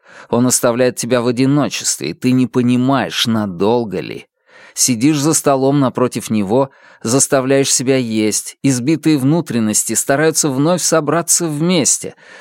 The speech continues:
а он треплет тебя по голове, улыбается, и ты понимаешь.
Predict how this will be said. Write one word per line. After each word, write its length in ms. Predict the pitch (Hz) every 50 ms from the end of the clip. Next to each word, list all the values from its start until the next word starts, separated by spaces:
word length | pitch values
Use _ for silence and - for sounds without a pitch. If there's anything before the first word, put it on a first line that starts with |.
| - - _
а 140 | - 233
он 120 | 233 226 202
треплет 460 | - 202 208 208 202 - 180 156 -
тебя 280 | - 160 147 151 175 165
по 120 | - 160
голове, 600 | 135 143 147 143 139 135 131 127 156 170 147 107
улыбается, 880 | 90 104 123 135 139 127 113 117 147 175 170 143 107 - - - 127 98
и 180 | - - 131
ты 260 | 131 _ _ 143 131
понимаешь. 840 | 123 - 139 135 135 139 139 143 147 156 147 107 76 - - - -